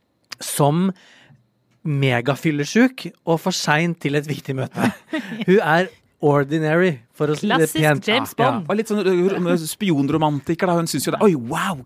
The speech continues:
Speaker 3: kult, at
Speaker 1: Ja.
Speaker 3: det er in-, internasjonal spionasje og greier. I hennes øyne så er det veldig glamorøst,
Speaker 1: Og de
Speaker 3: og så er det
Speaker 1: etterforsk-
Speaker 3: litt i serien også.
Speaker 1: Ja, og de etterforsker da det møtet. Der skal de,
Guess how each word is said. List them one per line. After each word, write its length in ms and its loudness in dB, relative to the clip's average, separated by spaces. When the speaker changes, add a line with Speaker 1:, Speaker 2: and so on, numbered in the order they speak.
Speaker 3:
kult, 560 -4
at 80 -2
Speaker 1:
Ja. 140 2
Speaker 3:
det 100 2
er 160 0
in-, 80 -2
internasjonal 420 0
spionasje 680 -2
og 40 -4
greier. 220 0
I 60 0
hennes 260 0
øyne 240 -2
så 100 0
er 200 4
det 80 -2
veldig 200 0
glamorøst, 640 2
Speaker 1:
Og 100 0
de 140 -2
Speaker 3:
og 80 -4
så 160 0
er 100 4
det 60 4
Speaker 1:
etterforsk- 80 2
Speaker 3:
litt 80 -6
i 80 -6
serien 240 0
også. 260 -8
Speaker 1:
Ja, 240 -6
og 160 -4
de 100 -4
etterforsker 680 -2
da 140 4
det 340 -2
møtet. 380 0
Der 100 2
skal 240 -4
de, 140 0